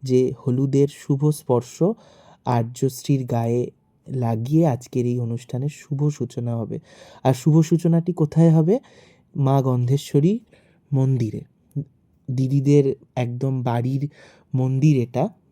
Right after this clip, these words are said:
যতটা শুনেছি প্রতিষ্ঠিত মন্দির, সেখানে মা গন্ধেশ্বরী বিরাজমান, তার মন্দিরের দালানে বসেই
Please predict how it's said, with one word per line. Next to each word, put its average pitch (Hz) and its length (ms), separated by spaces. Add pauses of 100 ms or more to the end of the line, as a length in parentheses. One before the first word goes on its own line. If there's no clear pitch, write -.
(140)
যতটা 120 340
শুনেছি 127 520
প্রতিষ্ঠিত - 600
মন্দির, 120 500
সেখানে 139 520 (460)
মা 127 100
গন্ধেশ্বরী 120 720
বিরাজমান, 127 680 (160)
তার 123 260
মন্দিরের 123 600
দালানে 123 400
বসেই 123 400